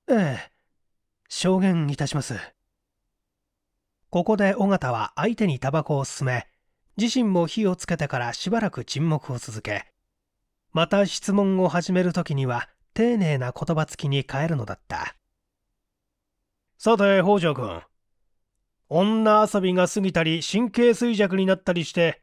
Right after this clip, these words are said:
不能に陥った男があるとしたら、一体どうするものでしょうね。きっとどんな手段を尽くしても、効能の強い再起薬を求めたがるんではないだろうか。」そして平川も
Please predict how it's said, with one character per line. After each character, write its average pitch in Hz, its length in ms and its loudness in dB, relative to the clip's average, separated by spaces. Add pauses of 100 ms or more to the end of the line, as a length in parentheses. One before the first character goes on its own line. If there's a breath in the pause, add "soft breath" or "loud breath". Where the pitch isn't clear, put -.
不 143 200 -4
能 202 320 4
に 196 240 0
陥 190 380 0
っ 160 60 -8
た 190 280 0
男 185 380 2
が 175 120 2
あ 180 60 2
る 175 80 0
と 165 100 0
し - 100 -4
た 170 120 2
ら、 - 280 -4 (440)
一 131 100 -8
体 143 260 -4
ど 180 220 2
う 240 40 -2
す 233 100 -2
る 180 80 2
も 143 100 0
の 139 60 -2
で 131 100 -6
し - 80 -8
ょ - 80 -12
う 98 40 -14
ね。 127 440 -4 (1200)
き - 140 -20
っ - 40 -20
と 208 140 4
ど 269 140 6
ん 294 80 4
な 262 120 8
手 247 120 2
段 240 240 6
を 220 60 4
尽 - 120 -14
く 240 100 0
し - 60 -4
て 208 80 2
も、 202 320 4
効 214 320 4
能 220 220 6
の 220 160 4
強 226 260 2
い 214 100 0
再 226 280 2
起 233 100 -2
薬 208 300 4
を 196 80 4
求 196 220 2
め 220 100 4
た 214 100 2
が 214 100 4
る 202 100 4
ん 196 100 2
で 196 60 4
は 185 100 4
な 175 100 2
い 156 60 0
だ 135 80 -2
ろ 117 80 -8
う - 40 -14
か。」 - 320 -6 (1600)
そ 135 160 -6
し - 60 -8
て 156 160 0
平 202 300 0
川 175 260 4
も 160 380 2